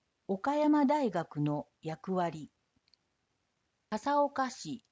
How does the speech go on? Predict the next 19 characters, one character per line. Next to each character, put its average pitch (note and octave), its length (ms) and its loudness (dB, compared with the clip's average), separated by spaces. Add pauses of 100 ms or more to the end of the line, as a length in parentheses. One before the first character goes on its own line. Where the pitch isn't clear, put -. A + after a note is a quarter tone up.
修 C4 360 0
学 B3+ 300 0
資 B3 200 -2
金 D3 340 0 (280)
貸 A3+ 320 -4
付 C4 300 -4
制 C4 280 0
度 E3+ 200 0
を C#3+ 100 0
利 D#3 160 -4
用 G#3 240 4
し - 160 -14
た F#3 320 2
医 F#3+ 120 -6
学 A#3+ 280 2
生 F3+ 300 -4
に D#3 160 0
対 F3 300 -6
し、 C#3 380 -12